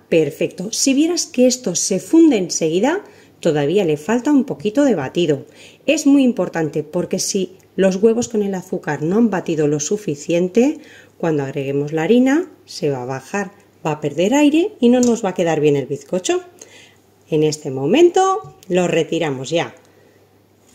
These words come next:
Pasamos nuestra harina a un tamiz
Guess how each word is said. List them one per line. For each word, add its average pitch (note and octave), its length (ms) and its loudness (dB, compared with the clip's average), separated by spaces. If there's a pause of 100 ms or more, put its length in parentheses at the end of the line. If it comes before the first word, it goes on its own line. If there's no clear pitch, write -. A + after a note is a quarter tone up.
Pasamos F3 540 -8
nuestra D#3+ 360 -2
harina D#3+ 420 0
a G3 120 -4
un G3 220 2
tamiz C3+ 380 -4